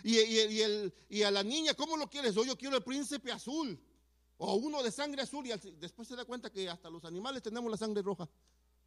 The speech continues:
Hombres y, y animales, sangre roja, no hay sangre azul. Habrá algunos de ojos azules, y, pero, y los idealizamos así. Y, y yo creo, se me hace que fue a los pastores, les compartí, había un programa en México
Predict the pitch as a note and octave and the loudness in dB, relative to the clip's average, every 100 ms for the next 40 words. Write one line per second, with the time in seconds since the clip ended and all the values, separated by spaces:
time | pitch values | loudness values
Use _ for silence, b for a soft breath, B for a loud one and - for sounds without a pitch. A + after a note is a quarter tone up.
0 | _ _ G3 A#3 A3 E3+ F#3+ E3+ D#3+ E3 | _ _ 4 6 6 4 2 2 4 4
1 | E3+ F3 A3 F3 E3+ A3+ G#3+ G#3 G#3 C#3+ | 4 4 4 2 2 2 2 0 -2 -4
2 | - B2+ D3+ F3+ F#3 F#3+ C4+ D4+ - _ | -4 -4 -2 -4 -4 -4 -4 -4 -6 _
3 | _ _ _ _ _ _ _ _ _ _ | _ _ _ _ _ _ _ _ _ _
4 | _ _ _ _ - B2 D#3 F#3 F3+ G#3+ | _ _ _ _ -2 0 4 4 4 6
5 | F#3 E3+ E3 D#3 C#3+ F#3 G3+ D#3 C3 F#3+ | 4 4 4 4 4 2 2 -2 0 2
6 | A#3+ A3 G3+ F#3 - D3+ C3+ B2+ B2+ A#2+ | 4 4 4 4 0 -10 -10 -8 -8 -8
7 | A#2+ B2+ _ E3 D#3 D#3 C#3 - b b | -10 -14 _ 4 6 6 4 -2 b b
8 | b _ _ _ _ - E3+ F#3 G3 F#3 | b _ _ _ _ -4 6 8 8 4
9 | F3+ F#3+ G3+ G#3 - - - D4 G3 - | 4 6 6 4 2 6 6 6 0 -4
10 | _ _ _ _ _ _ _ _ _ - | _ _ _ _ _ _ _ _ _ 2
11 | G#3 G3 G3 F#3+ F#3 B3 C4 G#3+ A#3+ - | 4 4 2 2 2 0 -2 -2 -2 -2
12 | F#3 A#3+ - E3+ G#3+ G#3+ - F3 D#3 - | -2 -2 -2 -2 0 0 0 -2 -4 -2
13 | G#3 D#3 G3 A#3 G#3+ F#3 G3 G#3+ G3 G3+ | 0 2 2 0 0 2 2 2 0 0
14 | F3+ D#3 C#3+ F3+ | -2 0 2 2